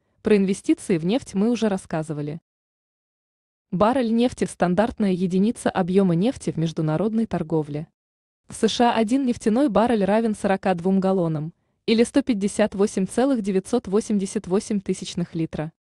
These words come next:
Слово «баррель» в переводе с английского означает «бочонок», старинная мера измерения. Причём английский баррель не равен американскому. Следует также учитывать, что нефть разных марок имеет разную плотность.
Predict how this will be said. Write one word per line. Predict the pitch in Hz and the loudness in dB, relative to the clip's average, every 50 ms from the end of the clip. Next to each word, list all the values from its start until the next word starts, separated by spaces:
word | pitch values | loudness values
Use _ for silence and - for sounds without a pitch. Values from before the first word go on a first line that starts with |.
| _ _ _ _ _ _ _ | _ _ _ _ _ _ _
Слово | - - 240 240 247 240 240 | -8 0 2 4 4 6 4
«баррель» | 220 196 233 240 240 208 170 | 4 4 4 4 4 2 -2
в | - - | -2 -2
переводе | 196 175 175 175 202 269 277 285 | 0 0 2 2 2 2 0 0
с | - - | -2 -2
английского | - 196 202 180 180 208 208 - - 226 185 180 | -2 -2 0 0 0 -2 -2 -4 -4 -2 0 0
означает | 175 180 170 190 196 - - 220 202 196 190 | 0 0 0 -2 -2 -2 -2 -2 -2 -2 -2
«бочонок», | 180 165 - - - - 175 160 156 151 - _ _ _ _ _ _ | -2 -4 -4 -4 -4 -4 -4 -4 -4 -8 -10 _ _ _ _ _ _
старинная | _ - - - 190 185 220 254 269 254 220 208 | _ -2 2 2 4 4 2 0 0 0 2 2
мера | 190 185 208 220 208 208 | 2 2 0 0 -2 -2
измерения. | 180 175 185 180 170 165 156 151 151 147 147 143 156 - _ _ _ _ _ _ _ _ _ _ _ _ | -2 0 0 0 0 -2 -4 -4 -6 -6 -8 -10 -12 -14 _ _ _ _ _ _ _ _ _ _ _ _
Причём | - 196 214 196 - 254 247 240 | -2 -2 -2 0 2 2 2 2
английский | 233 233 202 208 226 233 - - - 214 | 2 2 2 0 0 -2 -2 -2 -4 -2
баррель | 170 175 202 247 262 240 220 202 | 2 2 2 2 2 2 0 2
не | 208 208 | 2 2
равен | 202 202 208 214 214 196 - | 2 2 2 0 0 0 0
американскому. | 190 180 170 165 165 - 170 156 156 151 - - - 151 147 147 165 - _ _ _ _ _ _ _ _ _ _ _ | 0 0 0 -2 -4 -4 -4 -4 -4 -6 -8 -10 -10 -8 -8 -8 -10 -14 _ _ _ _ _ _ _ _ _ _ _
Следует | - - 233 240 254 214 240 233 - - | -8 0 2 2 4 4 4 2 2 2
также | - 226 226 202 202 220 | 2 0 2 0 0 -2
учитывать, | 214 208 - - 277 - - 175 165 156 - - _ _ _ _ | -2 -2 -2 -2 -2 -2 -2 -4 -6 -6 -10 -12 _ _ _ _
что | - - - - 233 | -16 -2 2 2 4
нефть | 233 247 254 - - 226 | 4 2 0 0 0 0
разных | 214 208 202 185 190 190 - 196 | 0 2 2 0 -2 -2 -2 -2
марок | 202 233 254 233 - - - | -2 0 0 -2 -4 -6 -4
имеет | - 202 202 226 226 214 - | -2 0 2 2 2 0 0
разную | 196 202 208 202 202 220 214 214 | 0 0 0 0 0 -2 -2 -2
плотность. | 196 - 196 175 170 - 160 151 - - _ _ | -2 -2 -4 -4 -4 -4 -8 -10 -10 -12 _ _